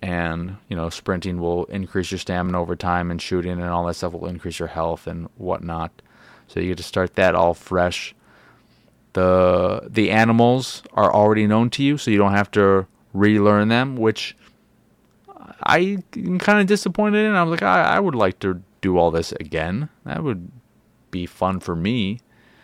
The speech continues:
Um, but yeah, there's, there's still s-, a lot that's just locked in terms of weapons and items and all that kind of jazz.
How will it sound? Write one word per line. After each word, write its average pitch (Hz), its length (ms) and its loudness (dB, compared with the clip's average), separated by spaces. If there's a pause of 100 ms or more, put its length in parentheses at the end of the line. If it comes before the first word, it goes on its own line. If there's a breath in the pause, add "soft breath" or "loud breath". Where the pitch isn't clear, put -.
(480 soft breath)
Um, 87 600 -4 (1160)
but 101 300 -2
yeah, 104 460 -2 (800 loud breath)
there's, 98 180 -2
there's 101 160 2
still 120 200 0
s-, - 240 -6
a 104 100 -2
lot 101 340 2
that's 101 220 -2
just 95 180 -10
locked 90 400 0
in 95 120 -6
terms 90 300 -6
of 90 200 -6
weapons 90 360 -2
and 90 140 -2
items 87 320 -2
and 87 80 -2
all 82 260 0
that 82 140 -6
kind 82 200 -8
of 82 60 -8
jazz. 80 560 -6